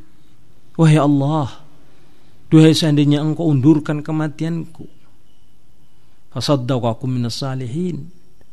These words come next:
aku akan bersedekah, aku akan berbuat baik ini dan itu, dan aku akan melakukan ibadah salat.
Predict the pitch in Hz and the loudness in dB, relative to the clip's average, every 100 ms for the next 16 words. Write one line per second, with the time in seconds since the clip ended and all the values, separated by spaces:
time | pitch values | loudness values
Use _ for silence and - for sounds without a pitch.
0 | - - - - - - - 123 120 107 | -14 -14 -14 -14 -14 -14 -8 -4 -4 -2
1 | 110 104 - 101 110 123 120 - 123 110 | -2 -4 -4 -4 0 0 -2 -4 -4 -2
2 | 123 104 113 110 104 117 104 - 110 117 | -4 -4 -4 -4 -4 -4 -6 -8 -4 -2
3 | 127 131 127 143 123 120 117 120 165 160 | 0 0 -2 -2 -2 0 0 -2 -2 -4
4 | 156 127 117 113 107 120 110 127 123 120 | -4 -4 -4 -4 -6 -6 -4 -2 -2 -4
5 | - 143 135 127 131 123 - 165 185 | -4 -4 -2 -2 -4 -4 -4 -4 -6